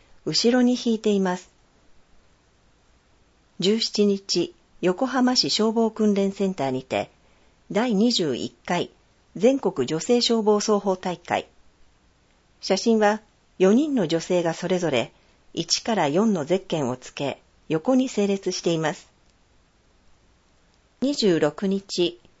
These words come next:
北吉地区にて、徘徊高齢者捜索模擬訓練。写真は、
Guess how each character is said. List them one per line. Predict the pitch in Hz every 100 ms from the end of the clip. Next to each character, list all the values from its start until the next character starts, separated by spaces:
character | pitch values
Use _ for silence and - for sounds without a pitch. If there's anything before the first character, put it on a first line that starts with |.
| _
北 | - 247
吉 | 254 247 -
地 | -
区 | 208
に | 190
て、 | 185 156 151 - _ _ -
徘 | 202 240
徊 | 240 233
高 | 226 220 214
齢 | 190
者 | 170 135 120 - _ _
捜 | - 208
索 | 233 226 233
模 | 190 175
擬 | 208
訓 | 214 202 160
練。 | 92 - _ _ _ _ _ _ _ _ _ _
写 | - 185
真 | - 220
は、 | 202 196